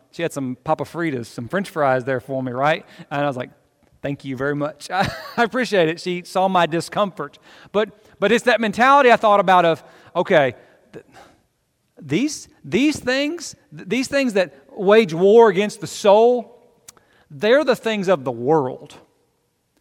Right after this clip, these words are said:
and I'm not from the world. I'm not of the world. See, it's all about, it's all about the, the, this mental shift.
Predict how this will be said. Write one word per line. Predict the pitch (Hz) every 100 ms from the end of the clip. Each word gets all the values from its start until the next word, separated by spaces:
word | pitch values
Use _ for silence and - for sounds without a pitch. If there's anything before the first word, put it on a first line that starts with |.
| _ _ _ _ -
and | 175 -
I'm | 190 226
not | 220 -
from | - 175 139
the |
world. | 113 131 - - _ _ _ _ _ _ _ _ _ _ _ _ _ _ _ 180
I'm | 220
not | 190 - 220
of | 185 143
the | 143
world. | 127 127 139 151 - _ _ _ _ _ _ _ _ _ _ _
See, | - 196
it's | 208
all | 226 226
about, | 190 180
it's | 180
all | 214 202
about | 175 170
the, | 175
the, | 170 165 180
this | 165 165
mental | - 180 180
shift. | - 254 - - -